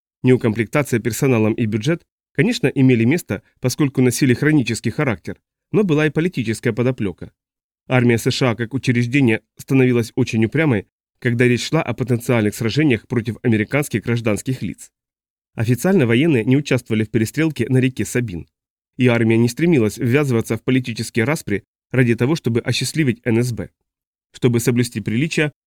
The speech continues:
Оскару сказали, что полковник от Н С Б скоро прибудет с первоклассной командой морских лётчиков. Но его появление было также отсрочено из-за неожиданных внешнеполитических событий. Американские поставщики фастфуда случайно отравили множество голландских граждан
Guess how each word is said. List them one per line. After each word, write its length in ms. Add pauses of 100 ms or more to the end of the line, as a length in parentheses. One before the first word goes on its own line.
(140)
Оскару 320
сказали, 380
что 180
полковник 560
от 180
Н 180
С 80
Б 180 (140)
скоро 280
прибудет 460 (140)
с 80
первоклассной 560
командой 400
морских 400
лётчиков. 440 (800)
Но 100
его 200
появление 540 (280)
было 200
также 320
отсрочено 540 (280)
из-за 260
неожиданных 640
внешнеполитических 920
событий. 540 (460)
Американские 640
поставщики 500
фастфуда 600 (300)
случайно 440
отравили 480
множество 420
голландских 460
граждан 400